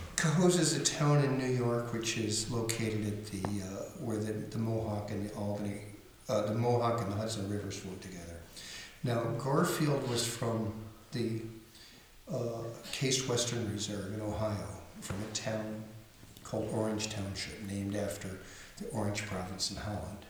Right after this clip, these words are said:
And there's oranges, Orange counties in six states, you know, Orange County, California, Orange County, North Carolina, Orange County, Florida, Orange County, New York, and so on. Um, when Garfield,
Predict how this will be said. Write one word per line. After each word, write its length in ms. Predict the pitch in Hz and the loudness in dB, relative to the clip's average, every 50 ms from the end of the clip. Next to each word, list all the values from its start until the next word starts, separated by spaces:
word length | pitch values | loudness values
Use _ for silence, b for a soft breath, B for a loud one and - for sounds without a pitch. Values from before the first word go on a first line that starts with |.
| - - - - - - B B B B B B B B B B B - | -16 -18 -18 -20 -20 -20 B B B B B B B B B B B -6
And 320 | 175 107 98 90 90 92 95 | -4 -2 -2 -2 -4 -4 -4
there's 280 | 98 98 98 - - - - - | -2 -2 -2 -2 -4 -6 -6 -4
oranges, 800 | 110 101 101 92 92 90 92 92 90 92 - - - - - - - - - | -2 -2 -2 -2 -2 -4 -6 -6 -4 -4 -4 -2 -2 -2 -4 -6 -8 -8 -8
Orange 320 | 92 92 98 101 - - | -6 -4 -2 -2 -2 -4
counties 560 | - - 104 101 101 101 - 101 95 92 - 107 | -4 -2 -2 -2 -2 -2 -2 -4 -4 -4 -4 0
in 80 | 101 | 2
six 360 | - - - - 98 87 - | 4 4 4 4 2 2 2
states, 540 | - - - - 98 92 87 - - - - | 2 2 2 0 -4 -4 -4 -4 -2 -2 -2
you 60 | 90 | -2
know, 180 | 90 92 98 95 | -4 -6 -6 -6
Orange 200 | 95 95 98 - | -4 -4 -6 -6
County, 260 | - - 101 98 101 98 | -6 -6 -4 -4 -4 -4
California, 720 | - - 101 90 90 - - - - 98 95 95 92 95 98 98 - - | -6 -6 -6 -6 -6 -8 -6 -6 -4 -4 -4 -4 -6 -6 -8 -8 -10 -10
Orange 200 | - - - - | -10 -10 -10 -8
County, 200 | 107 101 92 90 92 95 | -6 -6 -6 -6 -6 -6
North 200 | 98 98 - - | -6 -6 -6 -6
Carolina, 520 | - 98 92 90 87 92 92 95 95 95 - B B B B B B B | -6 -6 -6 -6 -6 -6 -6 -6 -6 -8 -8 B B B B B B B
Orange 340 | B - 101 101 98 - - - | B 0 2 2 2 2 0 -2
County, 240 | 220 98 98 101 | -2 -2 -2 -2
Florida, 500 | 104 - - 107 104 101 98 98 98 101 101 | -4 -4 -2 -2 0 0 0 0 -2 -2 -2
Orange 280 | 101 98 101 101 - - - | -2 0 0 0 -2 -2 -2
County, 220 | 104 98 95 95 90 90 92 | -4 -4 -4 -4 -4 -4 -2
New 160 | 101 101 95 | -2 0 0
York, 160 | 98 95 95 95 | -2 -2 -4 -4
and 100 | - - | 0 2
so 360 | - - - 135 120 - 110 110 104 - - - B B B B B B B B B B - - | 2 2 4 2 2 0 0 -2 -4 -6 -4 -4 B B B B B B B B B B -4 0
on. 280 | 165 127 120 120 120 120 | 2 4 4 6 4 4
Um, 260 | 117 117 107 - - - - - - | 4 2 0 -2 -4 -6 -8 -6 -2
when 420 | 147 127 123 123 120 120 123 - - - - - - - - - - 151 120 | 0 2 2 2 2 2 0 -2 -4 -6 -10 -12 -14 -16 -10 -4 -2 -2 -2
Garfield, 840 | - - 139 139 135 - - - 139 123 120 117 117 117 120 117 | 0 2 2 4 4 2 2 0 2 2 4 4 4 2 2 0